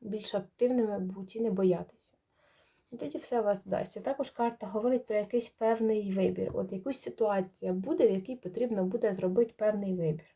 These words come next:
Ви от, м, якісь багато таких... Пропозицій, можливо, для вас випадає, і вам потрібно буде робити з тих пропозицій вибір, і вам це буде зробити досить тяжко.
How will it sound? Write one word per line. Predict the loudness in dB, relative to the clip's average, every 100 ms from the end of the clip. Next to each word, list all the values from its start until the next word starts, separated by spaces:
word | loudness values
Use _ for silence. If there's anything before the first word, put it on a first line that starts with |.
| _ -20 -20 -8 -2
Ви | 4 6 8 8 6 2
от, | -4 -4 -10
м, | -6 -4 -4 -4 0 2 2 -2 _ _ -20 _ _
якісь | -4 -4 -4 -2
багато | 2 6 6 4
таких... | -8 -6 -6 -6 -10 -20 _ -20 _ -2
Пропозицій, | 0 2 2 6 4 4 -4
можливо, | -4 -2 -2 -2
для | 0 2
вас | 2 0
випадає, | -4 -10 -4 0 6 8 6
і |
вам | 2 0 -2
потрібно | -6 -2 0 0
буде | -4 -2
робити | 0 0 4 4 4
з |
тих | -4 -8 -12
пропозицій | -12 -6 4 6 6 2 2
вибір, | 8 8 8 0 -2 -12 -20 -20 -20 -20 -10
і | 0
вам | 0 2
це | 0
буде | 2 2
зробити | 4 4 4 2
досить | -2 -4 -14
тяжко. | -4 -2 -2 -4 -8